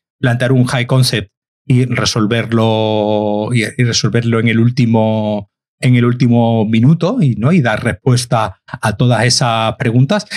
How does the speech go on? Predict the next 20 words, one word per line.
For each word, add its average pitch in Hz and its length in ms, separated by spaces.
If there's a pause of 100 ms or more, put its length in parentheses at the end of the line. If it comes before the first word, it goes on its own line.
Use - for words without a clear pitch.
(140)
Aquí 156 240
la 190 120
respuesta 160 640
a 151 160
las 135 180
preguntas 135 440
metafísicas 127 680
que 127 140
Craig 127 380
dice 127 300
que 123 100
se 131 160
va 117 840
a 113 40
resolver, 113 640 (360)
la, 123 300
la 110 160
respuesta 165 720
en 123 100
sí 214 420